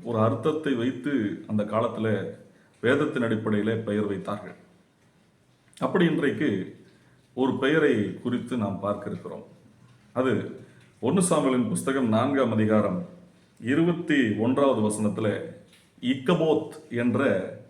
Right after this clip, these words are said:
ஒரு பெயர் வருகிறது. இக்கபோத். இதற்கு ஏன் இந்த பெயர் இந்த நபருக்கு கொடுக்கப்பட்டது என்று நான் உங்களுக்கு சொல்லுகிறேன்.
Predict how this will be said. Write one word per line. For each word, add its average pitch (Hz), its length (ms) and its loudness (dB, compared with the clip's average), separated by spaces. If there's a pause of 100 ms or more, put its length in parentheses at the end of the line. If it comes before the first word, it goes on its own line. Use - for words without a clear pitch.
(420)
ஒரு 120 240 -2
பெயர் 117 280 0
வருகிறது. 98 420 -2 (120)
இக்கபோத். 107 560 -4 (1500)
இதற்கு 143 420 2 (680)
ஏன் 160 640 2
இந்த 127 240 2
பெயர் 135 460 2 (260)
இந்த 117 220 -2
நபருக்கு 110 720 0 (340)
கொடுக்கப்பட்டது 131 640 0
என்று 107 800 0
நான் 113 260 2
உங்களுக்கு 101 400 0
சொல்லுகிறேன். 95 440 -8